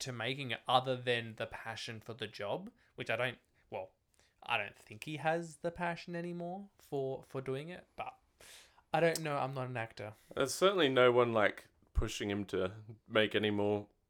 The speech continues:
Speaker 2: stuff now,
Speaker 1: Maybe
Speaker 2: you
Speaker 1: there
Speaker 2: know?
Speaker 1: is, though.
Speaker 2: Or maybe.
Speaker 1: Don't know.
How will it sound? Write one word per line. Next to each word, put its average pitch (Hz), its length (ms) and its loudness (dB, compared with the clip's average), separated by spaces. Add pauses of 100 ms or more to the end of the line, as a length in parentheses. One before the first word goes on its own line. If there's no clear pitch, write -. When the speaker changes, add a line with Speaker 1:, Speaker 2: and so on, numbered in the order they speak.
(100)
Speaker 2:
stuff - 420 2
now, 107 280 2 (160)
Speaker 1:
Maybe 117 180 -6
Speaker 2:
you 107 60 -2
Speaker 1:
there 104 80 2
Speaker 2:
know? 104 40 -2
Speaker 1:
is, - 100 -6
though. 120 180 -4 (260)
Speaker 2:
Or 117 80 4
maybe. 107 460 2 (680)
Speaker 1:
Don't 135 100 2
know. 139 180 8